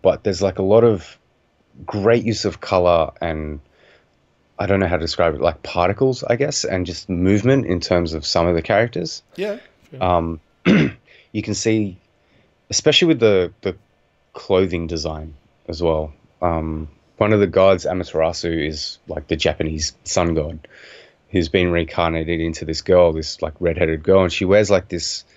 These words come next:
Speaker 1: outfit that's, like, almost robe-like, and I feel like every time she's on a page and she's moving,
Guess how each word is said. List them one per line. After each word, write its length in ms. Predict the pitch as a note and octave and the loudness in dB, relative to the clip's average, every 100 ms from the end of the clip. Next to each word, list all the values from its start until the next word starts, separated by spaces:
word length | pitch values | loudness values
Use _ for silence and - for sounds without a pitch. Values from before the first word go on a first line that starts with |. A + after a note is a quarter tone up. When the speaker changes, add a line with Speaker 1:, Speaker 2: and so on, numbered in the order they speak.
| _ _ _ _ _ _ _ _ _ A2+ | _ _ _ _ _ _ _ _ _ 0
Speaker 1:
outfit 420 | A2+ - - F#2+ - | 0 0 -4 -6 -8
that's, 220 | E2 - | -14 -2
like, 180 | G2 - A2 | -2 0 -2
almost 300 | C3 A2+ F2+ | 0 0 0
robe-like, 760 | F2+ F#2+ E2+ D#2+ D#2 D2+ - _ | 2 2 2 -6 -8 -10 -18 _
and 440 | F2+ F2 E2+ D#2 - _ _ _ _ | -4 -4 -4 -8 -12 _ _ _ _
I 60 | G#2 | -10
feel 200 | - A2+ | 4 4
like 160 | A2+ E2+ | 4 0
every 180 | G2+ G#2 | -2 -2
time 320 | - G#2 G2 | -2 0 0
she's 280 | - G2+ F#2 | -4 -6 -4
on 140 | G2 | -4
a 40 | F2+ | -4
page 520 | - G#2 G2+ F#2+ - | 0 2 4 2 -2
and 160 | F#2 E2+ | -8 -6
she's 220 | F2+ D#2+ | -4 0
moving, 560 | F#2+ G2+ F2+ E2 D2+ | 0 2 2 -2 -6